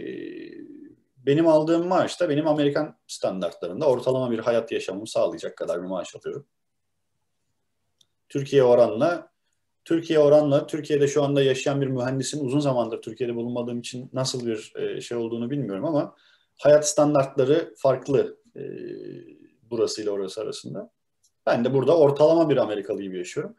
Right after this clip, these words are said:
Tahmin ediyorum ki Türkiye'de bir mühendis olarak çalışsam da orada da ortalama bir, e, Türkiye vatandaşı olarak yaşayacağımı tahmin ediyorum.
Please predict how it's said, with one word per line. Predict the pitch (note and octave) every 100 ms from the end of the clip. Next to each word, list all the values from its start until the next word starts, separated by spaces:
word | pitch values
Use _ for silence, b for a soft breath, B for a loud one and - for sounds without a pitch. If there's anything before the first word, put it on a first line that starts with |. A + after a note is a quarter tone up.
| b b
Tahmin | - D#3+ E3
ediyorum | D#3 C#3+ C#3
ki | C#3+
Türkiye'de | D3 C#3 C#3 B2
bir | B2
mühendis | A#2+ A#2+ B2 B2
olarak | A2+ G#2+
çalışsam | A#2+ A2 - - - - C3+ C3 A2
da | D#3 B B B -
orada | D3 A2+
da | E3
ortalama | D3 C3+ C#3+ C#3 C3+
bir, | B2 A#2+ _
e, | - B2 B2
Türkiye | - B2+ - A2 G#2+ G#2+ - _ _ _ -
vatandaşı | A#2 G#2+ A2+ G#2+ G2+ A2+
olarak | F2 F#2 -
yaşayacağımı | F2+ F#2+ F#2 F2 F2
tahmin | F2+ -
ediyorum. | G2 F#2+ F2+